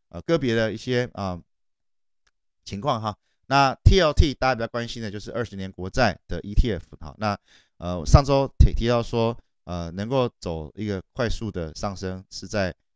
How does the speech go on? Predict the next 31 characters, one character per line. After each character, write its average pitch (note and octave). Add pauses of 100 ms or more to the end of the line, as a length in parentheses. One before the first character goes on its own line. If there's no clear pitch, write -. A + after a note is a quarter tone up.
呃， D#2
这 G2
个 F#2
地 G2
方 G2
哈， G2+ (140)
这 F2
个 E2+
是 -
一 A2+
百 F2
零 F#2
六 A2+ (160)
左 D2
右。 F#2+ (280)
那 G#2+ (120)
跌 F2+
破 A#2
了 D#2+
哈， D#2+
跌 F#2
破 A#2
的 G2
话 G#2+ (320)
就 G#2+
比 -
较 G2
弱 G#2+
势 -
了 E2+
哈。 E2+